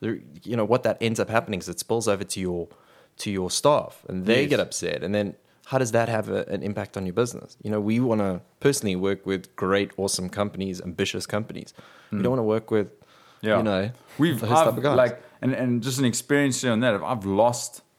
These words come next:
Speaker 2: a staff member in the past based on one or two of our, or one of our clients just being not nice. We
Speaker 1: Hmm.
Speaker 2: use more expletives other than
Speaker 1: Yeah.
Speaker 2: that. But,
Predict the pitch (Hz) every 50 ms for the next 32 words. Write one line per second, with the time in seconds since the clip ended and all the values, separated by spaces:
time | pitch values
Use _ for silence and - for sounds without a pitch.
0 | _ _ _ _ - 104 - - - - - - 127 127 127 117 - 113 101 101
1 | 107 107 101 98 104 101 104 - 117 117 107 101 - - - - 190 135 90 85
2 | - - _ - - 113 117 123 120 120 - - - 113 104 95 95 95 104 117
3 | 123 _ _ _ _ _ _ _ - 101 107 110 110 110 107 - 123 120 113 101
4 | 104 104 98 98 98 - 95 101 98 90 - - 98 92 101 113 131 127 113 101
5 | 98 - - 113 104 98 95 92 - - 104 - - _ - - 110 110 107 98
6 | 92 92 90 - - 95 101 110 110 95 - - 95 90 87 - - - - -
7 | - - _ _ _ _ _ - - 98 98 104 107 98 104 107 101 98 101 -
8 | 95 - - - - 113 101 - 104 95 87 98 98 90 90 110 110 113 104 139
9 | 151 113 90 - - - 127 113 - -